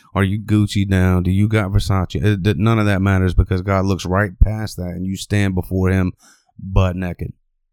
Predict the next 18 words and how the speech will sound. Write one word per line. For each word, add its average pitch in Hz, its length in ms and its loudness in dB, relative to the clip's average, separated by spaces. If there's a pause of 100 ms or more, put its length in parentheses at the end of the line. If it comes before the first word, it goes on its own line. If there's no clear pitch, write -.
(520)
You 104 200 2
are 92 140 4
laid 92 580 0 (340)
bare. 87 480 0
The 87 140 -2
rare 117 460 2 (460)
Greek 117 300 2
expression 110 600 0
that 95 160 0
we 101 120 2
use 110 420 2
here 123 360 2 (360)
is 104 200 2
one 110 220 0
of 107 100 -2
those 104 300 0
that 92 320 0 (1080)
<coughs> - 840 -4